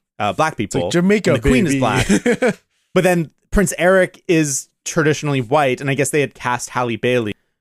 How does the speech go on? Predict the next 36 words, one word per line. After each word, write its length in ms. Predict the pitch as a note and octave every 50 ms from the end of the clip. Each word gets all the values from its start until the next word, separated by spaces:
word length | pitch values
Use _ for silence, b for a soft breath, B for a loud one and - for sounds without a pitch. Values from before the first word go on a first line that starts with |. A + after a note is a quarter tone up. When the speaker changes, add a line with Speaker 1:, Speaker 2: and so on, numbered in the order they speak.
| _ _ -
Speaker 1:
Um, 460 | G2 G2 G2 F#2+ F#2 F2+ F2+ F2+ - _ -
and 120 | C#3 C3+ B2+
they're 100 | C#3 C3+
like, 120 | B2+ A2 A2+
"We 60 | D3
don't 120 | D3+ D3+
want 180 | D3 C#3+ - - _ _
two 280 | - - D#3 F3 G3+ F#3+
black 240 | A3 G#3 G#3 G#3 -
people 480 | G#3+ G3+ - A#3 G#3+ G#3+ G#3+ G#3+ G#3
at 120 | D3+ D#3 -
the 60 | E3
center 240 | - - E3+ D#3+ E3+
of 60 | E3
the 40 | E3+
movie. 140 | F3 E3+ E3 C#3+
We 20 |
want, 140 | C#3 C#3 C3+
like, 220 | B2+ B2 A2 - _ _ -
Speaker 2:
A 120 | D#3+ D3+
Speaker 1:
you 100 | D3 D3
know, 60 | D#3 D#3+
Speaker 2:
mix. 120 | C#3+ B2+
Speaker 1:
controversy 460 | D#3 D#3 C#3+ C#3 C3+ D3+ C#3+ - D3+
Speaker 2:
A, 40 | D#3+
Speaker 1:
surrounding 280 | D3+ D3 C#3 C3+ C3 B2+
Speaker 2:
a, 40 |
Speaker 1:
one, 200 | C3+ C3+ C3 C3
but 240 | B2 - B2+ - -
people, 220 | - E3+ G3+ B2 A#2
Speaker 2:
yeah. 80 | A2
Speaker 1:
yeah." 240 | D#3+ D#3+ D3 C3+ A#2+ b b b b b b _ _ -
And 140 | D#3 D3+ C#3+
so 220 | - - F3 D#3+
I 140 | D#3 D3+ D3
found 580 | C3+ - D#3+ D#3 D#3 D#3 D#3 D#3 D#3 D#3 C#3+